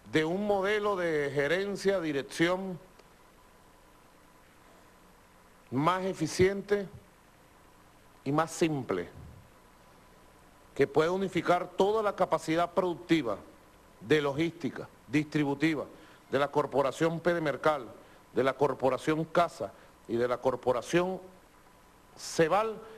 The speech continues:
en una sola megacorporación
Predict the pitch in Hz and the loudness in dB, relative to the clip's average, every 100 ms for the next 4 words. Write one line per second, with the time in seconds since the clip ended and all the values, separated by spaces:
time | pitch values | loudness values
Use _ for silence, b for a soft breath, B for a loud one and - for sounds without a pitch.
0 | B - 147 143 180 196 185 - 202 220 | B -4 -2 0 -2 -2 -4 0 2 2
1 | 214 180 156 170 208 208 196 - - 220 | 0 -4 -2 0 0 -2 -4 -8 2 2
2 | 220 202 - 180 180 160 - 185 214 220 | 2 -6 -2 0 2 0 0 2 2 -2
3 | 202 | -10